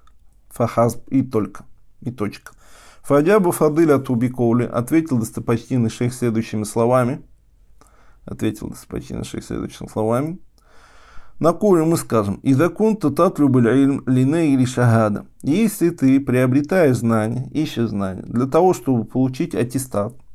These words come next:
или диплом, «Фаин кунта туриду мингави шахада», то если ты желаешь от этого диплома, этого аттестата, «антартаки мартака дуньявен», а это подняться по степени,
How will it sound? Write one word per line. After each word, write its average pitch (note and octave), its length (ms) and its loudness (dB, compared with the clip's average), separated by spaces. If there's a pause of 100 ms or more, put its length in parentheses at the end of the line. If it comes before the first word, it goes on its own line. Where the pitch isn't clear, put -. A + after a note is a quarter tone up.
(140)
или C#3+ 240 2
диплом, A#2+ 520 -4 (400)
«Фаин C#3 220 -2
кунта G#3 380 2
туриду D#3 560 2
мингави B2+ 540 2
шахада», - 360 -6 (480)
то - 100 -2
если F#3+ 260 2
ты F#3 180 0
желаешь D#3+ 720 4
от D#3 300 0
этого C#3+ 380 2
диплома, B2 680 0 (120)
этого A#2+ 360 0
аттестата, B2+ 680 0 (280)
«антартаки B2+ 960 0
мартака A#2 680 0
дуньявен», C3 720 0
а D3+ 100 2
это D3+ 260 2
подняться C#3 1080 0 (380)
по D#3+ 140 4
степени, D3+ 880 0